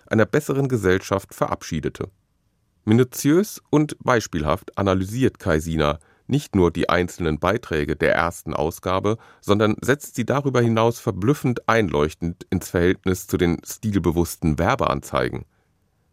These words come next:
Der Leitartikel bestand aus einer Reportage von Ulrich Enzensberger, dem Bruder des Herausgebers, über Bunkeranlagen in Deutschland. Daneben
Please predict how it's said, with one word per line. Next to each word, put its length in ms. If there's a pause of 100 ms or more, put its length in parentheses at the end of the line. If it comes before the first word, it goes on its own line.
(100)
Der 100
Leitartikel 720 (280)
bestand 440
aus 140
einer 200
Reportage 760
von 380
Ulrich 400
Enzensberger, 800 (320)
dem 120
Bruder 300
des 160
Herausgebers, 720 (320)
über 420
Bunkeranlagen 1040
in 160
Deutschland. 600 (640)
Daneben 480